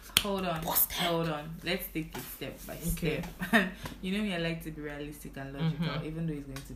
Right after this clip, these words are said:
Speaker 1: pain me, I'll say it as it is. If I'm in a relationship and I run into my ex that I know that they used to be
Speaker 2: Mm.
Speaker 1: crazy, electrifying, orgasmic sex, I'm going to disappear from the vicinity, number one.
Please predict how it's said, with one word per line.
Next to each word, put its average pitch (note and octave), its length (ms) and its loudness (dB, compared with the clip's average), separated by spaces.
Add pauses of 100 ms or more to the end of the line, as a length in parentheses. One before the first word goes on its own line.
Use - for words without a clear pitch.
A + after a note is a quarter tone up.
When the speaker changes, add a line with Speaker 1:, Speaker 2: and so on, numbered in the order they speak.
Speaker 1:
pain C3 220 -8
me, C3 180 -6
I'll C3 80 -8
say D3 180 -10
it C#3 180 -12
as B2 80 -10 (160)
it C3 60 -12
is. C3 200 -12 (840)
If G3+ 80 0
I'm G3+ 140 2
in F#3+ 80 0
a G3 100 2
relationship F3 640 -2
and D3+ 140 -8
I D3+ 40 -6
run E3 200 -2
into D#3+ 240 -4
my C#3+ 100 -8 (200)
ex C#3 160 -10
that C3+ 160 -12
I C3 200 -8
know C#3 120 -8
that C3 220 -10 (120)
they C3 80 -8
used C#3+ 320 -8
to C3+ 60 -12
be C3 160 -12 (560)
Speaker 2:
Mm. E3 80 0
Speaker 1:
crazy, D3+ 460 -4 (120)
electrifying, C#3+ 920 -12
orgasmic C3+ 580 -10
sex, - 460 -12 (1200)
I'm G3 140 0
going A#3+ 160 4
to A#3 80 -2
disappear D3 400 -2
from D3 220 -8
the C3 80 -4
vicinity, C3+ 680 -8 (460)
number A2+ 180 -8
one. A#2+ 300 -8